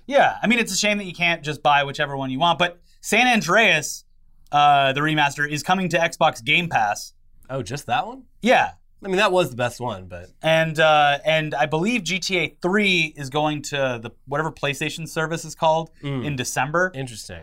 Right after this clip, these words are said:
Speaker 1: Uh, but the Xbox Game Pass San Andreas thing is on November eleventh when the entire trilogy is released. So if you, if you already have that service and you wanna check out and just see what it's like, that's an easy way to do it. But what's probably most sellable here is the fact that this brings these games to the Nintendo Switch,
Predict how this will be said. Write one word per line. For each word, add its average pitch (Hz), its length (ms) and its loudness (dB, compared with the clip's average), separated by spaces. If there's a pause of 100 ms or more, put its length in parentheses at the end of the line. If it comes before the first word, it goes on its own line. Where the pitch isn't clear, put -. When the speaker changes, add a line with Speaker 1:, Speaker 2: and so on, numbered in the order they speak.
Speaker 1:
Uh, 143 140 2
but 143 140 -2
the 175 80 2
Xbox 214 360 2
Game 175 200 -2
Pass 180 340 2
San 170 160 -2
Andreas 147 320 -2
thing 175 140 -4
is 135 240 -6
on 151 420 2
November 139 320 -2
eleventh 135 320 0
when 139 140 -2
the 131 160 -2
entire 131 280 -2
trilogy 139 380 -6
is 139 140 -12
released. 147 240 -6
So 143 80 -4
if 131 100 -8
you, 131 100 -4 (520)
if - 40 -16
you 143 280 -4
already 170 280 4
have 165 160 2
that 170 140 2
service 160 380 -2
and 143 80 -10
you 135 80 -6
wanna 123 320 -2 (160)
check - 180 -2
out 143 300 0 (800)
and 113 140 -10
just 120 180 -8
see 143 100 -4
what 139 80 -2
it's 131 120 -6
like, 143 220 -2
that's 135 160 -8
an 123 80 -10
easy 123 200 -6
way 120 120 -8
to 110 80 -10
do 117 200 -10
it. 120 160 -10 (440)
But 143 180 0
what's 180 160 0
probably 240 360 4
most 165 280 -2
sellable 170 320 4
here 139 120 -2
is 135 80 -6
the 123 80 -16
fact 143 240 -2
that 117 180 -8
this 147 160 -8
brings 165 240 -2
these 143 160 -10
games 139 280 -2
to 127 100 -20
the 135 60 -4
Nintendo 131 400 -4
Switch, - 480 -2